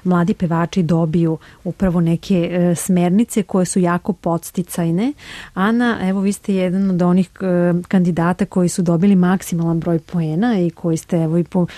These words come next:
mišljenju kritike zaista zavredili sve te poene koje ste, e, dobili. Kakav je vaš utisak o takmičenju?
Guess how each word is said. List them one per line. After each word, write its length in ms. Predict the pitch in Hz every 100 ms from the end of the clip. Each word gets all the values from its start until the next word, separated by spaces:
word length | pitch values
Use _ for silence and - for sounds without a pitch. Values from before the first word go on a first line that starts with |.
| - -
mišljenju 420 | 190 170 190 185
kritike 540 | - 185 240 226 196
zaista 480 | 165 160 180 - 180 - - 202
zavredili 560 | 185 180 196 240 220
sve 200 | - 196
te 160 | - 190
poene 440 | - 190 185 180
koje 220 | - 180
ste, 220 | 170 - 185
e, 560 | 170 - 180 175 170
dobili. 440 | 165 160 160 175 170 - -
Kakav 260 | - 233 320
je 80 | 247
vaš 220 | 175 -
utisak 360 | - - 180
o 40 | -
takmičenju? 540 | - - - - -